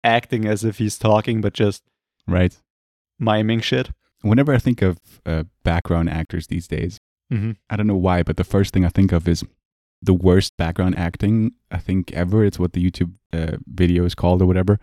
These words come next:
Speaker 1: Mm-hmm.
Speaker 2: I think it's in Quantum of Solace. Ma-, it's in one of the Craig Bond movies
Speaker 1: Mm-hmm.
Speaker 2: where there's a guy who's sweeping the street behind him, and he's got
Speaker 1: Ah,
Speaker 2: this
Speaker 1: yeah,
Speaker 2: big
Speaker 1: yeah.
Speaker 2: broom, <laughs> and
Speaker 1: <laughs> I've
Speaker 2: he's just
Speaker 1: seen that
Speaker 2: clearly
Speaker 1: one.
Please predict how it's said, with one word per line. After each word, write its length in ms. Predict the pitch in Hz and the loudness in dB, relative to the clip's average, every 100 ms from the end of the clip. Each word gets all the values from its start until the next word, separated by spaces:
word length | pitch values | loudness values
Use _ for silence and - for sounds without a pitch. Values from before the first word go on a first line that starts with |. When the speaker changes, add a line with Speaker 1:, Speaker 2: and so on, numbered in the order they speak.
| - | -2
Speaker 1:
Mm-hmm. 240 | 107 110 | -4 0
Speaker 2:
I 40 | |
think 180 | - 147 | 2 2
it's 100 | - | 2
in 120 | 104 98 | 0 0
Quantum 520 | - 87 98 - 92 | 0 0 0 0 -2
of 140 | 85 | -4
Solace. 600 | - 82 85 117 - - _ _ _ _ - | -4 -2 0 -2 -4 -12 _ _ _ _ -2
Ma-, 160 | 104 - | -2 0
it's 180 | 104 107 | 0 4
in 160 | 98 | 4
one 160 | 95 113 | 6 4
of 40 | |
the 60 | 95 | 4
Craig 500 | - - 87 85 - - | 0 -2 -2 -2 -6 -6
Bond 280 | 87 87 85 | -4 -2 -2
movies 440 | 87 85 87 92 - | -2 -2 -4 -6 -8
Speaker 1:
Mm-hmm. 280 | 107 107 107 | -8 -8 -6
Speaker 2:
where 120 | - | -2
there's 200 | 92 92 | 2 2
a 60 | 90 | 0
guy 280 | - 92 98 | -2 -2 -2
who's 320 | 95 95 - - | -2 -2 -4 -6
sweeping 580 | - - 104 113 107 | -4 0 0 2 0
the 80 | 95 | 0
street 320 | - - 101 | -2 -2 -2
behind 340 | - 87 87 87 | 0 -2 0 0
him, 200 | 101 147 | 0 -2
and 100 | 98 | -2
he's 80 | 90 | -2
got 120 | - 85 | 0 2
Speaker 1:
Ah, 40 | |
Speaker 2:
this 60 | 123 | 2
Speaker 1:
yeah, 40 | 110 | 4
Speaker 2:
big 100 | 107 | 2
Speaker 1:
yeah. 40 | 101 | 4
Speaker 2:
broom, 300 | 101 98 113 | 6 8 8
<laughs> 160 | - | 6
and 100 | 110 | 4
Speaker 1:
<laughs> 0 | |
I've 40 | - | 6
Speaker 2:
he's 160 | 135 143 | 6 6
just 140 | 113 | 4
Speaker 1:
seen 100 | 131 | 4
that 40 | 113 | 6
Speaker 2:
clearly 180 | 107 | 6
Speaker 1:
one. 140 | 101 | 2